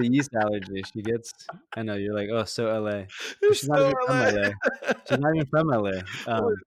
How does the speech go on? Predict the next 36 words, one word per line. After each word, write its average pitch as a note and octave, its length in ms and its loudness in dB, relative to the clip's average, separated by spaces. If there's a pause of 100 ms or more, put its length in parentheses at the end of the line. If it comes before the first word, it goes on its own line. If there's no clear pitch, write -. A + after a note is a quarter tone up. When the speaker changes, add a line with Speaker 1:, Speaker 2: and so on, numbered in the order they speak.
Speaker 2:
you G3+ 120 -16
guys F3 280 -4
live D#3+ 180 -2
in D#3 100 -2
L D3 200 -2
A C#3 200 -2
and C3 140 -4
she C#3+ 140 -8
has B2+ 200 -4
a A#2+ 60 -8
gluten A#2+ 340 -6
allergy. A2+ 640 -8
Speaker 1:
No, D3 200 2
it, B2+ 140 -2 (140)
it's, C3 240 -4
um, A2 400 2 (360)
Speaker 2:
<laughs> - 360 -8
Speaker 1:
she - 220 -10
gets C#3+ 240 -6
rashes, G#2+ 600 -4 (220)
eh, G2+ 440 -6
when G#2+ 160 -6
she G#2 180 -8
has G2+ 560 -6 (300)
anything A2 340 -8
that G2+ 120 -8
has F#2+ 220 -8
brewer's A2 460 -4
yeast A#2 300 -6
or G#2 60 -6
baking F#2+ 400 -6
yeast F#2+ 260 -10
or F#2 60 -8
gluten E2+ 380 -8
in E2 120 -10
it, D2+ 120 -14